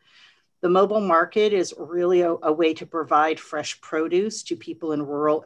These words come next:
parts of, uh, Del Norte County who are experiencing food insecurity.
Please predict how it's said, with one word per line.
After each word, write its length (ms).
parts 380
of, 320
uh, 160
Del 180
Norte 200
County 540
who 140
are 140
experiencing 680
food 220
insecurity. 840